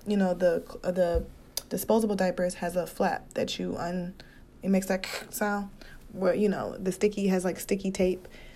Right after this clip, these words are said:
that you'll tape and keep the baby, the diaper secured on the baby. So those are the main differences. And so in a lot of ways, disposable diapers are easy for people to get used to versus cloth. Even though I think cloth diapers,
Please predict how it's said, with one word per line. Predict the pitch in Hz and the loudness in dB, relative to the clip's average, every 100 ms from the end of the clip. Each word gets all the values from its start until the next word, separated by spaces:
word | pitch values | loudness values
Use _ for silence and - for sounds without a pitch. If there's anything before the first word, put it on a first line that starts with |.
| - | -8
that | 190 | 0
you'll | 208 | 2
tape | 190 196 190 | 2 2 0
and | 185 | -2
keep | 196 | -4
the | 190 | 0
baby, | 180 180 175 180 190 - - - - - - - - - | 4 4 2 -2 -6 -12 -20 -20 -20 -20 -20 -20 -16 -10
the | 214 220 | -2 4
diaper | 208 202 | 4 4
secured | 196 190 214 196 | -2 -2 0 4
on | 196 | 4
the | |
baby. | 196 208 190 202 - - - - - - - | 4 2 2 -6 -10 -18 -20 -20 -20 -12 -2
So | 214 | 4
those | 214 233 | 6 6
are | |
the | 208 | 4
main | 202 190 190 | 2 2 2
differences. | 196 - 156 196 80 - - - - - | 0 -2 -8 -6 -6 -6 -12 -18 -20 -4
And | 208 208 | -2 2
so | 214 208 | 4 4
in | 208 | 4
a | 208 | 6
lot | 240 | 6
of | 226 | 6
ways, | 208 196 196 - - - - - - | 4 2 0 -4 -14 -20 -20 -16 -6
disposable | 196 226 226 214 196 | 0 4 4 4 2
diapers | 190 185 180 185 - | 2 2 0 0 -2
are | 185 | -2
easy | 196 196 196 | 0 -2 -2
for | |
people | 196 190 185 | 0 -2 -2
to | 180 185 | -4 -2
get | 185 170 | -2 -2
used | 180 220 - | 0 -2 -2
to | 190 180 185 - - - - | -4 -4 -6 -12 -20 -20 -12
versus | 185 - 185 190 185 | -6 0 0 0 -4
cloth. | - 165 190 - - - - | -2 -2 -4 -14 -20 -16 2
Even | 254 226 | 4 6
though | 202 180 - - | 4 2 -2 -2
I | 202 220 214 208 | 2 4 2 2
think | 190 175 | 0 -2
cloth | - 175 180 | 0 0 0
diapers, | 175 175 165 160 - | 0 0 -2 -4 -6